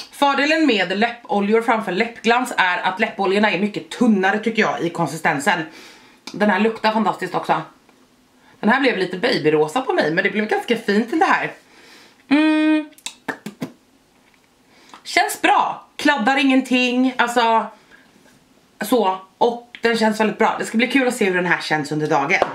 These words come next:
Men jag tänker att ni kan få följa med idag i alla fall. Ni kan få en check-in efter att jag kommer hem från jobbet och vi kan se hur allting ser ut. Som ni ser här så har ögonskuggan redan lagt sig. Vet ni vad, ni ska få lite närmare.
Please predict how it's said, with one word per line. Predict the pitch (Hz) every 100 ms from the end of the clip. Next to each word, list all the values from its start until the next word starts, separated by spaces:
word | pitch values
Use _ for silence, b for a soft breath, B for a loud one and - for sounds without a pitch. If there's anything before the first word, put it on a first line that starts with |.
| B B B B -
Men | 269
jag | 349 370
tänker | 359 262 233
att | 226
ni | 220
kan | 208
få | 202
följa | 208 208 202
med | 240 302 285
idag | 262 202 160 165
i |
alla | 175
fall. | 175 185
Ni | 226
kan | 294
få | 294 -
en | 226 202
check-in | - 180 - 170
efter | 170 -
att | 160
jag | 160
kommer | 170 156
hem | 156
från | 190
jobbet | 262 240 240 240
och |
vi | 220
kan | 214 202
se | 202 185
hur | 175
allting | 156 175
ser | 160 180 170
ut. | 160 226 294 339 - B B B -
Som | 285 285
ni | 285
ser | 285 294
här | 285 277 294 349
så | - 254 233
har | 226 214 208 202 -
ögonskuggan | 202 208 190 190 - 240 285 285 294 226
redan | 247 190 185
lagt | 170 - -
sig. | 247 175
Vet | 202
ni | 202
vad, | 160
ni | 143
ska | 165 175
få | 170 156
lite | 156 151
närmare. | 143 - -